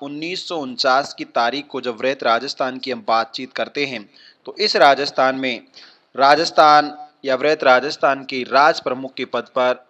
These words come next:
तत्कालीन जयपुर के महाराजा सवाई मान सिंह महाराज को राज प्रमुख का दर्जा दिया गया। ये राज प्रमुख के पद पर इकतीस अक्टूबर उन्नीस सौ छप्पन तक रहे। इसका मतलब है कि राजस्थान के एकीकरण के समय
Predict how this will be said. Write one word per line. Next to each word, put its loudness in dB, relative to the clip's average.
तत्कालीन -2
जयपुर -8
के -8
महाराजा -2
सवाई -2
मान -2
सिंह -12
महाराज -2
को -10
राज 0
प्रमुख -12
का -6
दर्जा -4
दिया -6
गया। -12
ये -2
राज 6
प्रमुख 0
के -2
पद 0
पर 2
इकतीस -10
अक्टूबर -2
उन्नीस -10
सौ -8
छप्पन -2
तक 2
रहे। -6
इसका -2
मतलब -4
है -2
कि -10
राजस्थान 0
के -8
एकीकरण -2
के -8
समय -2